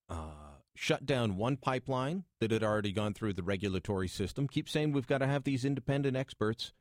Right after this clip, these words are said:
these arm's length groups, but when the National Energy Board approved Northern Gateway with, I think it was two hundred and eight conditions, what was his response?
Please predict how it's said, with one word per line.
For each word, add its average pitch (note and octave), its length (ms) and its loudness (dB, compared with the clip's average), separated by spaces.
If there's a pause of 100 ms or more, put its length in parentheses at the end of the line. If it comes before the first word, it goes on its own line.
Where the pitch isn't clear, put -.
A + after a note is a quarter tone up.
(220)
these A2 220 4
arm's B2+ 360 0
length B2+ 280 2
groups, A#2+ 420 2
but - 140 -2
when G#2+ 140 6
the G#2 60 4
National A2+ 440 2
Energy A2+ 300 2
Board G#2+ 320 4
approved A#2 400 -2
Northern G#2 340 2
Gateway G#2+ 520 2 (440)
with, D3 340 2 (600)
I E2 140 -2 (180)
think F#3 220 -4
it - 60 -14
was - 180 -12
two C3 200 -2
hundred A#2+ 240 0
and A2+ 80 2
eight B2+ 140 0
conditions, D3+ 540 2 (340)
what C3 160 2
was C#3+ 140 2
his D#3 200 2
response? E3+ 680 0